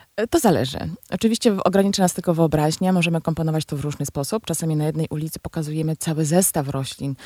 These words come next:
Do tej pory przygotowaliśmy już konkretne zestawy bylin, e, czyli w jednym zestawie, powiedzmy, jest dziesięć, dwanaście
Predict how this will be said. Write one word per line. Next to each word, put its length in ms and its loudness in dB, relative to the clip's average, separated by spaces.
Do 60 -8
tej 140 -2
pory 200 4
przygotowaliśmy 720 -2
już 140 -2
konkretne 760 0
zestawy 460 0
bylin, 500 0
e, 320 4
czyli 160 -4
w 80 -6
jednym 220 2
zestawie, 360 0
powiedzmy, 400 -2
jest 120 -2
dziesięć, 400 -2
dwanaście 600 -4